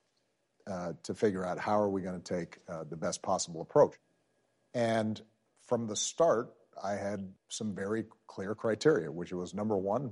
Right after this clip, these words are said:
we're gonna follow the science. And the second thing was, let's make sure we're providing good information to the American people.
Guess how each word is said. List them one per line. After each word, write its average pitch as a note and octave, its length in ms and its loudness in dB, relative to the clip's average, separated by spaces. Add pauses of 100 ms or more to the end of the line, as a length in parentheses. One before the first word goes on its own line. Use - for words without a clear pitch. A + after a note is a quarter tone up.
(120)
we're F#2+ 140 -4
gonna G#2 200 2
follow G#2 340 4
the F#2 120 -2
science. - 580 -4 (640)
And C#3 80 -4
the C3 60 2
second C#3+ 320 2
thing C#3 120 0
was, B2+ 240 4
let's A#2+ 200 0
make B2 120 2
sure C3 160 2
we're A#2+ 140 4
providing A2 400 0
good A2 160 0
information G2+ 500 -6
to F#2+ 40 -8
the F#2+ 60 -8
American F#2 340 -6
people. A#2 320 -4